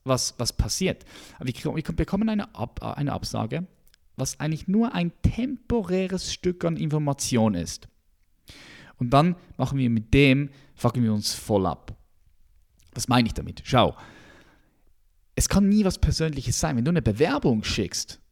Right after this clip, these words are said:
irgendwo raus, die Leute kennen dich gar nicht. Wenn du äh, jemand ansprichst auf der Straße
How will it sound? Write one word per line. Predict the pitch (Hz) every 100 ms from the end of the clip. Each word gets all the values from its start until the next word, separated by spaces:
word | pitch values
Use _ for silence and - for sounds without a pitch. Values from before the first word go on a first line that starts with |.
| _ _ _ _ _ _ _ _ _ _ _ _ _ _
irgendwo | 147 147 131
raus, | 135 151 76 - - -
die | 110
Leute | 170 202
kennen | - - 220 135
dich | - -
gar | - -
nicht. | - - - -
Wenn | 143
du | 156 160 160 - _ _
äh, | 147 151 156 156 160 151
jemand | 165 160
ansprichst | 139 185 196 - 147 -
auf | 131 127
der | -
Straße | 123 - 110 110 - 71